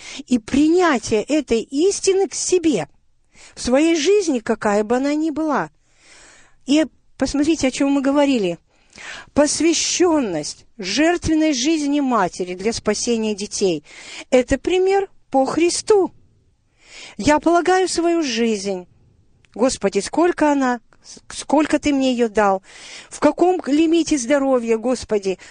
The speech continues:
хочу, чтобы мои дети получили спасение. То есть тогда я уже не,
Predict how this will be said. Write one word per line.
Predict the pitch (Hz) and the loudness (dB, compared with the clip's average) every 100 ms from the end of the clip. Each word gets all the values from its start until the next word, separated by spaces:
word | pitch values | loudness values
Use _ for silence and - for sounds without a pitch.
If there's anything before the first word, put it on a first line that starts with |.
| - | -6
хочу, | - 226 - 311 | -4 -2 -2 -2
чтобы | - 311 285 262 - - | -2 0 0 -2 -8 -2
мои | 294 294 269 | 0 2 0
дети | 214 294 262 | -2 -2 -2
получили | 233 240 240 - 233 | -2 -2 -2 -4 -6
спасение. | 233 - 220 - 214 180 | -6 -4 -4 -2 -2 -4
То | - | -2
есть | 240 - | -2 -2
тогда | 202 214 | -2 0
я | 208 208 | 2 2
уже | 202 190 190 | 0 -2 -4
не, | 175 170 180 196 185 | -4 -6 -4 -2 -4